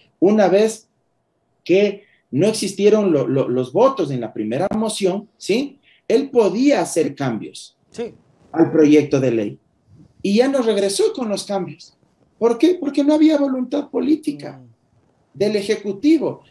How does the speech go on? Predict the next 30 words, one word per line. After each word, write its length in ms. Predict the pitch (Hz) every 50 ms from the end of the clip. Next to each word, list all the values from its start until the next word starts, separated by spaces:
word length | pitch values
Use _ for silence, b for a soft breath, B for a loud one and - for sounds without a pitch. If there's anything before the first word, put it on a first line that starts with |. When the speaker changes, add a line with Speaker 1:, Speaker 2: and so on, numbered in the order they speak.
| _ _
Speaker 1:
para 300 | - 196 202 202 208 196
ceder, 720 | 190 - - 208 196 180 185 220 247 240 202 151 117 - - _ _ _ _ _ _ _ _ _ _ _
para 220 | - 185 190 190 180
ceder. 560 | 180 - 170 165 175 214 214 175 135 135 - _ b b b b b b b _ _
Y 380 | 202 240 285 302 - - - _ _ _ _ _ _
esta 340 | - 214 208 214 - 208 196
retórica, 640 | 180 170 139 - 175 190 202 180 151 131 120 113 113
¿no? 360 | 127 165 202 220 220 - - _ _ _ _ _ _ _ _ _ _ -
Vamos 360 | 147 143 185 196 196 180 170
a 80 | 156 -
tener 260 | 160 160 180 180 180
treinta 300 | 175 180 165 143 151 143
mil 180 | 156 175 180 180
millones 320 | 170 147 151 170 175 156
de 100 | 139 135
dólares 380 | 131 156 180 185 165 151 147 131
en 160 | 131 131 131
inversiones, 1120 | 127 120 113 113 104 - - - - 185 214 233 233 233 220 202 185 175 160 147 143 b b b b b
la 180 | - 160 180 175
generación 720 | - 175 165 165 160 156 151 147 143 - 185 190 185 170
de 80 | 165 156
empleo. 580 | 143 139 139 156 185 226 240 220 202 202 - _ _ _ _
Oye, 380 | - 220 226 214 170 151 151 - -
es 100 | 185 214
la 140 | 220 214
primera 340 | - 196 196 202 214 214 208 202
vez 160 | 208 202 -
que 120 | - 208
me 120 | 196 190 175
entero 520 | 170 139 - 208 202 180 185 185 180